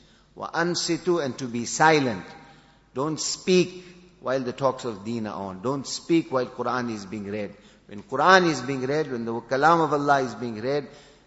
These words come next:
be silent and pay attention. Be silent and listen with attention. لَعَلَّكُمْ تُرْحَمُونَ. Allah says you will get the mercy of Allah, you will get the forgiveness of Allah. Conversely, in the tafsir of this verse,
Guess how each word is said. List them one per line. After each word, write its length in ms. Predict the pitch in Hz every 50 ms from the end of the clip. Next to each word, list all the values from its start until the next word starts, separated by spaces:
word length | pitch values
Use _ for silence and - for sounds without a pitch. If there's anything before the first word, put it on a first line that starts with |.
| _ _ _ _ -
be 160 | 117 139 143
silent 640 | 127 - - 151 156 170 175 175 180 196 202 190 - -
and 200 | - 127 123 113
pay 200 | - 160 151 151
attention. 680 | 143 131 - - 160 165 165 147 - - - 123 104 98 - - - _ _ _ _ _ _ _ _ -
Be 160 | 95 117 139 135
silent 640 | - - - 156 160 175 185 185 196 202 196 190
and 220 | - 143 127 123 123
listen 360 | 151 156 - - 165 147 139
with 160 | 135 131 120
attention. 640 | 123 117 - 151 160 165 165 151 - 135 127 104 98 - - - - - - - - 92
لَعَلَّكُمْ 800 | 92 98 104 127 135 131 127 120 120 117 117 - 123 110 104 92
تُرْحَمُونَ. 720 | - 117 110 90 85 - 107 104 107 120 131 123 113 104 - - - - - - -
Allah 280 | 110 110 113 117 110
says 320 | 104 - - 113 107 95 101
you 100 | 107 104
will 100 | 104 98
get 260 | 90 113 120 113 101
the 80 | 107
mercy 400 | 104 101 113 123 120 - - 120
of 120 | 107 92 -
Allah, 320 | 104 104 107 113 117 120
you 120 | 117 104 98
will 80 | 101
get 240 | 98 95 107 107 101
the 80 | 101 95
forgiveness 640 | - - 104 90 120 120 110 117 113 101 - -
of 120 | 98 -
Allah. 300 | 92 85 85 80 78 80 - - _ _ - _ _ _ _ _ _ _
Conversely, 720 | - 165 175 185 180 160 156 175 170 160 - - 156 160 156
in 120 | 143 135
the 80 | 127 123
tafsir 500 | - - 131 113 - - - 160 156 143
of 200 | 135 113 104 101
this 160 | 120 110 104
verse, 420 | 101 107 123 123 117 113 - -